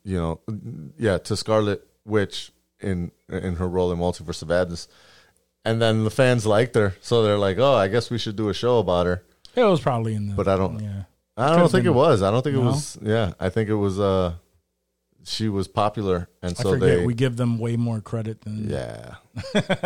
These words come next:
Speaker 2: than they deserve.
Speaker 1: I, no, I think, uh, when, when they announced it, they said something along the lines of, like, "We, uh, you
Speaker 2: We
Speaker 1: know,
Speaker 2: heard
Speaker 1: the,
Speaker 2: you loud and clear.
Speaker 1: we, we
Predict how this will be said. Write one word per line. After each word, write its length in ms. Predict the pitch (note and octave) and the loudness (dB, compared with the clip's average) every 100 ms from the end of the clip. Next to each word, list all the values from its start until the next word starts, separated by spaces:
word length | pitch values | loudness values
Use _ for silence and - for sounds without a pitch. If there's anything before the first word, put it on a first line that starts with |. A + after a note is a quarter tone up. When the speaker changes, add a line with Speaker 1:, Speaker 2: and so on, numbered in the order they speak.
| - F3 C3 | -2 -2 -4
Speaker 2:
than 180 | C#3+ B2+ | -4 -4
they 140 | C#3+ | -6
deserve. 480 | B2+ A2+ A#2+ G#2+ G#2 - | -8 -8 -10 -12 -8 -2
Speaker 1:
I, 120 | G#2+ | 0
no, 200 | A2+ A#2+ | 4 4
I 140 | A2 | 4
think, 260 | A2+ D#3 D3 | 2 0 2
uh, 160 | A#2 G#2+ | 2 2
when, 360 | A2+ A2 G#2 | 0 0 2
when 180 | G#2 G2 | 0 0
they 160 | G2 F#2+ | 2 2
announced 460 | F#2 G2 F#2 - | 2 0 -2 -2
it, 160 | F2 - | -4 -2
they 120 | E2+ | -4
said 400 | - F2 E2 - | -2 -4 -4 -8
something 400 | - F2 E2+ E2+ | -6 -6 -4 -6
along 300 | E2 E2 E2 | -4 -4 -4
the 60 | D#2+ | -4
lines 300 | D#2 D#2 D#2+ | -6 -6 -8
of, 140 | D2+ | -8
like, 220 | D2+ D2 - _ _ _ _ _ - | -6 -8 -12 _ _ _ _ _ -12
"We, 340 | E2 E2+ D#2+ D2+ | -8 -6 -6 -6
uh, 320 | D2 C#2+ C#2 | -6 -8 -10
you 60 | C#2+ _ _ _ | -14 _ _ _
Speaker 2:
We 60 | A2+ | -4
Speaker 1:
know, 60 | |
Speaker 2:
heard 200 | A2+ A#2+ | -2 -2
Speaker 1:
the, 40 | A#2+ | -4
Speaker 2:
you 80 | A2+ | -4
loud 280 | B2+ D#3+ | 0 0
and 140 | F3 F3 | 0 -2
clear. 220 | D3+ C#3 | -2 0
Speaker 1:
we, 140 | F#2 | 0
we 220 | F2 F#2+ | 0 0